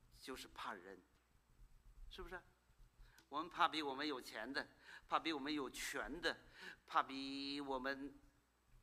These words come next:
体格壮的，<laughs> 对不对？打不过他，我就怕。所以我们每次在该讲真话的时候，该出手的时候，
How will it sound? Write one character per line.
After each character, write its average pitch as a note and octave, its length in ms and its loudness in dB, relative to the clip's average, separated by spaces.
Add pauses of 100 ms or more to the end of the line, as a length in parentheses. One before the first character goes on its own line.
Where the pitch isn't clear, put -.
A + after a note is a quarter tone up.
(380)
体 - 160 -8
格 B2+ 100 -2
壮 B2+ 240 8
的， - 120 -6 (140)
<laughs> - 200 -4
对 F#3 80 10
不 C#3 60 4
对？ C3+ 80 6
打 A#2 160 2
不 C3+ 80 -10
过 F3 200 2
他， B2 120 -6
我 A2 100 -6
就 C#3 100 -8
怕。 - 220 -4 (480)
所 D#3+ 240 0
以 F3 60 0
我 D3 140 2
们 D3 120 -2
每 C3+ 300 -2
次 - 360 2 (460)
在 E3+ 260 8 (460)
该 C4+ 240 10
讲 C3 340 2
真 A3 280 2
话 E3 240 8
的 D3 100 2
时 C#3+ 180 -6
候， C3+ 220 -4 (460)
该 C4 240 12
出 C#4 280 4
手 C#3 300 6
的 D3 100 2
时 D3+ 140 -2
候， C3 260 0